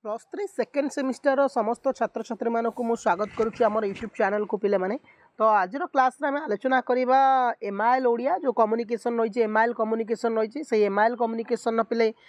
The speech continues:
କିଛି ସ-, ଦୁଇ ନମ୍ବରିଆ ପ୍ରଶ୍ନ ବା ଗୋଟିଏ ବାକ୍ୟର ଉତ୍ତର ଦେଇଥିବା ଦୁଇ ମାର୍କିଆ ପ୍ରଶ୍ନକୁ ଆମେ ଆଲୋଚନା କରିବା। ଅଲରେଡ଼ି ଅନେକ ଗୁଡ଼ିଏ କ୍ଲାସେସ୍ ହେଲାଣି, ତୁରନ୍ତ ଯାଇକି ଆମ କ୍ଲାସକୁ ଦେଖ। ଆଉ ଡିସ୍କ୍ରିପସନ୍ ଲିଙ୍କ ଦିଆଯାଇଥିବା ଆମ Telegram ଗ୍ରୁପରେ ଜଏନ୍ ହୁଅ, ସେଠି ତମକୁ ବି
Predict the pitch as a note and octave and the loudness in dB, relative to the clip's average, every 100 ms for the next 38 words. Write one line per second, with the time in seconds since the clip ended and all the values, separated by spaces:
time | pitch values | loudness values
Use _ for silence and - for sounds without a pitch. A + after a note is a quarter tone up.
0 | - _ G#3 A3+ - G#3 G3+ E3+ G3 A3+ | -20 _ -6 -2 2 4 2 0 -2 0
1 | A#3 A3+ A#3 A3 G#3+ - A#3+ A3+ G3 G3 | 0 2 2 2 -4 -2 0 2 2 0
2 | G3 - A3+ A3 - A3+ G#3+ A3+ A3 A#3 | 0 -2 0 0 0 -2 -2 -4 -4 -2
3 | A#3 F#3+ G#3+ A3 G#3+ A3+ G#3 G3+ - A3 | -2 -2 -2 -2 -2 -4 -6 -8 -8 -4
4 | G#3+ G#3 F#3+ - A3 G#3+ A3+ A3+ F#4+ _ | -2 0 -2 -2 -2 -2 -2 -2 -4 _
5 | - - _ F3+ G#3+ A#3+ G3+ A3+ G#3 A#3+ | -20 -20 _ -4 -2 0 0 -2 0 0
6 | A#3+ G3+ A3+ A3 A3 G#3+ B3+ F#4 _ _ | 2 -2 -2 0 2 2 2 -4 _ _
7 | _ _ _ _ _ _ _ A3 A#3 A3+ | _ _ _ _ _ _ _ 0 0 0
8 | A3+ A3 G#3+ A3 - A3 A3 - G3+ G3+ | -2 -2 -2 -2 2 2 2 -2 -6 -4
9 | C#4+ - _ _ - F#3 F#3 E3+ A#3+ A3+ | -6 -8 _ _ -2 0 0 -2 -4 -2
10 | B3 A#3 A3+ A3 A3+ A3+ A3+ A3 G#3+ G#3 | -2 -2 0 0 0 2 0 2 0 0
11 | G#3+ A3 G#3+ G#3+ A3+ G#3 G#3 G#3+ D#4 A#3 | 0 0 0 2 2 2 2 2 2 0
12 | G3 G#3 F#3+ B3 | 0 0 2 2